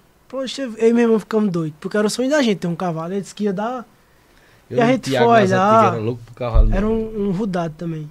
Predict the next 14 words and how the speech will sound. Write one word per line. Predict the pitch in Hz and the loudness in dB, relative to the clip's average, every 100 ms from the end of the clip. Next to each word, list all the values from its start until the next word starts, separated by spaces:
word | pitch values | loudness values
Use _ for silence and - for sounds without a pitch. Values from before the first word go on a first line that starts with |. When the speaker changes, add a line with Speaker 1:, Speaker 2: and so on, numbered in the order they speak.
| - _ _ _ _ _ _ _ - | -18 _ _ _ _ _ _ _ -8
Speaker 1:
A | |
gente | 202 - | -6 -6
foi | 214 208 | -2 -2
olhar | 180 180 185 | 0 -2 -2
e | 190 | -2
pensou, | 185 160 185 | -4 -6 -6
"Vou | 208 | -6
comprar." | 214 226 180 160 151 _ - - - | -4 -6 -6 -12 -14 _ -20 -20 -8
Nisso, | 202 202 240 240 170 156 _ _ _ - - _ _ _ - | -4 -2 -2 -4 -8 -16 _ _ _ -20 -20 _ _ _ -12
antigamente, | 180 - 180 190 175 170 196 190 - - _ _ _ _ _ | -8 -4 -4 -4 -4 -6 -8 -10 -18 -20 _ _ _ _ _
que | - 165 165 | -12 -10 -8
a | |
gente, | 156 196 | -8 -10
eu | 233 | -10